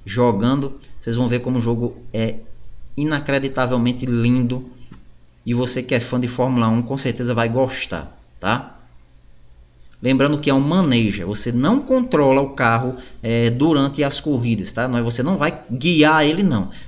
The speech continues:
Você vai gerenciar, vai, é, gerenciar o combustível, gerenciar o pneu, os seus pilotos, você vai equipar, você vai melhorar, é, o, os componentes do carro, vai melhorar os seus pilotos,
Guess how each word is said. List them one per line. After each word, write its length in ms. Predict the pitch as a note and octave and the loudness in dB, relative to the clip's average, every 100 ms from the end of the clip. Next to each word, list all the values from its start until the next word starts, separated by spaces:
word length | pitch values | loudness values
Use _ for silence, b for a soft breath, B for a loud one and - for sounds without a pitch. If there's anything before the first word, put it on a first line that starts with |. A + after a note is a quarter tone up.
| B | B
Você 140 | C3 | -2
vai 200 | A#2+ C3+ | 2 2
gerenciar, 880 | B2 C3+ C#3 G3 F#3 C3 F#2+ E2 B B B - | 2 2 0 -2 0 2 2 -2 B B B -8
vai, 560 | G#2 A#2 A2 G#2 F#2+ - b b b - | -2 0 2 2 0 -4 b b b -8
é, 400 | G2 G#2 G2 F2+ D2+ - - - | -4 -2 -2 -4 -8 -16 -18 -6
gerenciar 480 | A2+ D3 D3 - A#2+ | 2 4 4 2 0
o 40 | |
combustível, 600 | A2+ C#3+ F#3 F#3+ G3+ F3+ | 0 0 0 0 0 0
gerenciar 420 | A#2+ A#2 A2+ - A2 | 2 2 0 0 0
o 100 | A2 | 0
pneu, 460 | E3+ C#3+ D3+ D#3 - | 0 2 2 0 -4
os 120 | A#2 | -6
seus 200 | A2 A2 | -4 -6
pilotos, 800 | - F#3 C3+ C3+ C3+ C#3 C3+ - B B | 0 2 4 2 2 -2 -6 -8 B B
você 220 | A2+ C3 | -8 -4
vai 300 | A2+ G2 G2 - - | -2 -2 -4 -8 -6
equipar, 880 | G2+ G2+ A#2+ - A2+ A#2+ B2+ - - - | -6 -4 -6 -2 0 2 0 -4 -14 -12
você 140 | - A2+ | -6 0
vai 100 | A2+ | 2
melhorar, 720 | A#2 B2+ A2 G#2+ G2 - - - | 2 2 2 0 -4 -12 -20 -14
é, 420 | - G#2 G2+ G2 - - | -8 -4 -2 -4 -6 -12
o, 440 | - A2 G#2+ F#2 G#2+ | -6 -2 -2 -4 -6
os 120 | A2 | -6
componentes 560 | C3 B2 B2 A2+ A2+ | -4 0 2 2 0
do 120 | C#3 D3 | -2 -4
carro, 480 | D3 C3+ C3+ C#3 | 2 4 4 2
vai 160 | C3 A#2+ | 0 0
melhorar 400 | B2 B2+ A#2 A2 | 2 2 2 2
os 80 | A2 | -2
seus 180 | A2+ - | -4 -4
pilotos, 600 | F3 E3+ C#3 C#3 - | 0 2 4 2 0